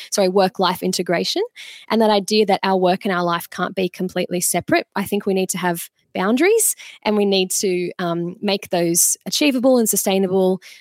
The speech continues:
but also r-, recognizing that, you know, the values that we bring to our work, um, relate from our values outside of work. And, you know, we, we can't just leave ourselves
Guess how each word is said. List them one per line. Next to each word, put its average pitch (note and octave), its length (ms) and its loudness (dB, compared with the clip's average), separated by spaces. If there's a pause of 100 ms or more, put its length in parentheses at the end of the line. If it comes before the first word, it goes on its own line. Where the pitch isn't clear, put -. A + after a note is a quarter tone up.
(100)
but A#3 120 4
also A3 500 2
r-, - 40 -6
recognizing F#3 920 -2
that, E3+ 180 -2
you G3 40 -4
know, F3 120 0
the F3+ 100 -6
values F#3+ 420 2
that - 140 -2
we F3 120 0
bring F3 220 -2
to F3+ 140 -4
our E3 100 0
work, F#3+ 540 0
um, F3 220 -2
relate F#3 400 0
from F3+ 240 -2
our F3 120 -2
values F3 380 -2
outside A3 380 0
of G3+ 100 -2
work. G3+ 340 2
And, F3+ 220 0 (320)
you G3 80 -2
know, F3+ 100 2
we, F#3 160 0
we G#3+ 120 0
can't G3 260 -2
just F#3 200 0
leave F#3 300 2
ourselves F3 960 2